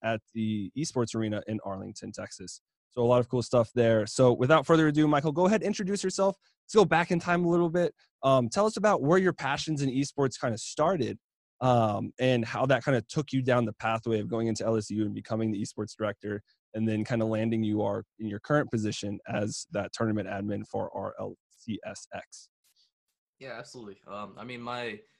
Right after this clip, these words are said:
Speaker 2: big, like, gaming passion probably started back in seventh grade, uh, during the Modern Warfare two days. Like, going home, hopping on Xbox with your friends, just playing, like, all night. Like,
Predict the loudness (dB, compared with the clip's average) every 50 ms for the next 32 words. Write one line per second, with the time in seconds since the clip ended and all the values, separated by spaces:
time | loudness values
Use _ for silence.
0 | _ _ _ _ -12 -12 -10 -12 -16 -18 -16 _ -16 -16 -14 -16 -16 -16 _ -14
1 | -14 -14 -14 -18 -20 -16 -14 -14 -14 -14 -14 -14 -14 -14 -14 -16 _ -16 -16 -16
2 | -16 -20 -20 -20 -18 -18 -18 -18 -18 -20 _ _ -18 -16 -16 -16 -18 -20 _ _
3 | _ -20 -18 -18 -18 -16 -16 -16 -16 -14 -14 -14 -14 -14 -14 -16 -16 -16 -18 -18
4 | -16 -16 -14 -12 -12 -12 -12 -14 -16 -18 _ _ _ _ _ _ _ _ -18 -18
5 | -18 _ _ -20 _ -16 -14 -12 -12 -12 -10 -10 -8 -8 -8 -8 -10 -8 -8 -8
6 | -8 -8 -10 -10 -10 -10 -12 -12 -10 -10 -10 -10 -10 -14 -20 -20 -20 -20 _ -16
7 | -14 -14 -12 -14 -16 -16 -18 -20 -20 _ _ -14 -14 -12 -12 -12 -14 -14 _ -14
8 | -12 -10 -10 -10 -10 -12 -12 -12 -12 -14 -14 -16 -18 -18 -18 -18 _